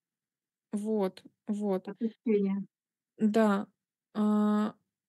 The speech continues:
Speaker 1: и, э, да, у вас левая тазовая кость, она повыше, чем правая. Ну-ка, м, а теперь спинкой повернитесь ко мне,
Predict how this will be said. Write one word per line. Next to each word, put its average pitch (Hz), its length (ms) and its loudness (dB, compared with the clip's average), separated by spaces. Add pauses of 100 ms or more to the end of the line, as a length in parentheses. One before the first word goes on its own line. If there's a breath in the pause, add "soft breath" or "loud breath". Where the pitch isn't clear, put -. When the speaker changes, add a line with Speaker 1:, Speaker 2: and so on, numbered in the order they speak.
(120)
Speaker 1:
и, 302 240 6
э, - 60 -2 (460)
да, 214 420 0 (420)
у 226 100 -2
вас 269 360 0
левая 247 420 0
тазовая 233 520 -2
кость, 311 360 -4
она 240 200 0
повыше, 233 500 -2
чем 202 260 -4
правая. 202 520 -4
Ну-ка, 254 440 -2
м, 214 180 -2
а 220 100 -4
теперь 285 280 0
спинкой 240 440 0
повернитесь 233 640 -2
ко - 120 -8
мне, 208 200 0